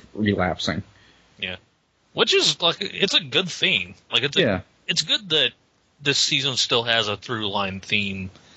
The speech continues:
Speaker 2: to it and a lot of story, even though, once again, it's only three episodes in, which is,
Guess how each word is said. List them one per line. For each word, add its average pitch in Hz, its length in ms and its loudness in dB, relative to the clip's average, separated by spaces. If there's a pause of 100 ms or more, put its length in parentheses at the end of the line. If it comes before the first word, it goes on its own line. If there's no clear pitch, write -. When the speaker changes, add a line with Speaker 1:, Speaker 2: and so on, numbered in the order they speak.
(360)
Speaker 2:
to 139 220 0
it 107 100 4
and 104 240 2
a 98 40 -4
lot 107 240 0
of 98 80 -2
story, 98 720 -4 (540)
even 135 260 2
though, 113 400 2 (100)
once 143 180 0
again, 135 200 2
it's 101 140 -2
only 117 260 0
three 110 260 0
episodes 101 380 0
in, 92 320 -2
which 98 200 -4
is, 101 320 0